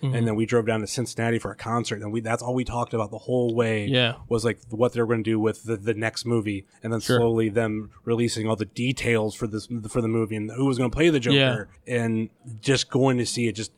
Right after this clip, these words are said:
Speaker 2: I was so excited. So that's why.
Speaker 1: Well, that's why I felt about The Dark Knight Rises, because of what The Dark Knight did.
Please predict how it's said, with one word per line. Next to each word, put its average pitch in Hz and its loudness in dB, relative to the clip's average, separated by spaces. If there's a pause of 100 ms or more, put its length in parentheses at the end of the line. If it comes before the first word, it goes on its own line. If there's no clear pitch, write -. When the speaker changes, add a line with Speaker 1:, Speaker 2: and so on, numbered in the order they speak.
(120)
Speaker 2:
I 117 0
was 110 -2
so 107 0
excited. 101 -4
So - 2
that's 117 0
why. 104 2 (260)
Speaker 1:
Well, 170 6
that's 196 6
why 156 6
I 135 0
felt 143 4
about 135 4
The 139 2
Dark 135 4
Knight 127 0
Rises, 131 4
because 143 0
of 131 0
what 123 -2
The 123 0
Dark 127 2
Knight 117 -2
did. 120 2